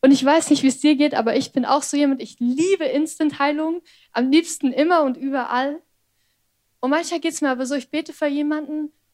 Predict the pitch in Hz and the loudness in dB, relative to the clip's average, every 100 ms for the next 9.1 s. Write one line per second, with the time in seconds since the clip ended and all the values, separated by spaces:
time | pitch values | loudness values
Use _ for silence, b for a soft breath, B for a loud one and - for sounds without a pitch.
0 | _ 254 311 359 - - - - 254 220 | _ -4 -4 -4 -10 -12 -12 -6 -4 -4
1 | - _ _ _ - 285 277 311 294 294 | -10 _ _ _ -4 -4 -2 -2 0 -4
2 | 285 262 262 247 254 247 - 247 240 233 | -2 -4 0 0 0 -4 -6 -6 -2 -4
3 | 214 220 220 226 - 214 - - 226 208 | -2 -4 -4 -6 -8 -14 -14 -10 -8 -10
4 | _ _ _ _ _ _ _ _ _ _ | _ _ _ _ _ _ _ _ _ _
5 | _ - 285 349 214 196 208 208 - - | _ 4 4 4 -2 -2 -4 -6 -8 0
6 | 226 226 240 - 233 214 214 208 208 330 | 2 2 0 2 2 4 0 0 0 2
7 | 277 214 - _ _ _ _ 240 - 214 | 2 -2 -14 _ _ _ _ -6 -4 -2
8 | 214 196 214 208 - 208 220 233 - - | -4 -4 -6 -6 -10 -10 -8 -10 -14 -16
9 | - | -18